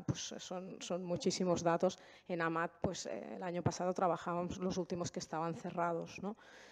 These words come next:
Nos suponían un total de cuatrocientos cuarenta y siete mil accidentes, de los cuales cuatrocientos cincuenta y tres eran mortales, es decir, un veintidós por ciento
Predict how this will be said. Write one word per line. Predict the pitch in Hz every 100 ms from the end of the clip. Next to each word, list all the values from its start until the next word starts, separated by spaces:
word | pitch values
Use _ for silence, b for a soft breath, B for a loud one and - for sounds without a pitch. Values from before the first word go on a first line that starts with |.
| B -
Nos | 190
suponían | 214 190 196 196 208 233 -
un | 214 185
total | 190 185 160 170
de | 180
cuatrocientos | - 190 175 175 180 180 -
cuarenta | 190 175 165
y | 165
siete | 170 165
mil | 165
accidentes, | 170 - 170 180 180 - 185 - - _
de | 190
los | 175
cuales | - 180 190
cuatrocientos | - 180 165 180 196 -
cincuenta | 185 175 165
y | 160
tres | 127 156
eran | 185
mortales, | 175 165 160 185 175 175 -
es | 165
decir, | 175 - 170 180 B B B B B B -
un | 214 196
veintidós | 185 180 175 170
por | - 180
ciento | - 226 220 190 165 170